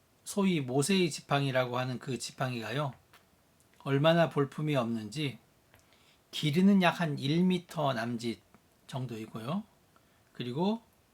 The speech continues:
굵기는 대나무보다 더 얇아서 지팡이라기보다는 차라리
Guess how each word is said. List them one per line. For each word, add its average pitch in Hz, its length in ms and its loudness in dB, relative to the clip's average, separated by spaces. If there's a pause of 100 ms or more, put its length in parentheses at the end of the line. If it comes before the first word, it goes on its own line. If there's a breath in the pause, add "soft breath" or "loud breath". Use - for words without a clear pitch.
(480)
굵기는 151 640 -2 (580)
대나무보다 151 960 2
더 143 380 0 (420 soft breath)
얇아서 131 720 -2 (760)
지팡이라기보다는 156 1400 2 (360)
차라리 170 540 0